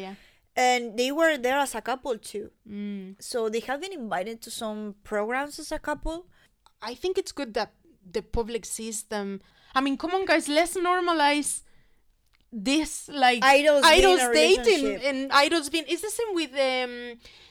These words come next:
Speaker 1: Jennie and G-Dragon.
Speaker 2: G-Dragon.
Speaker 1: Like,
Speaker 2: But
Speaker 1: everybody
Speaker 2: they are really a couple?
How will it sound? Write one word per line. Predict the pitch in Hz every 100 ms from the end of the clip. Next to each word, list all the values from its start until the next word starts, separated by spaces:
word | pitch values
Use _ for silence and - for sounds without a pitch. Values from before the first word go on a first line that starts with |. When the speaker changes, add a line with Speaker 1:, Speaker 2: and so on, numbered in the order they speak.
| _ -
Speaker 1:
Jennie | 208 294 285 269 240
and | 247 240 233 233 233 214
G-Dragon. | 240 254 247 254
Speaker 2:
G-Dragon. | 247 254 226 240 233 -
Speaker 1:
Like, | - 233 220 -
Speaker 2:
But | 254 262
Speaker 1:
everybody | 311 466 480 339
Speaker 2:
they |
are | 311
really | 349
a | 349
couple? | - 208 320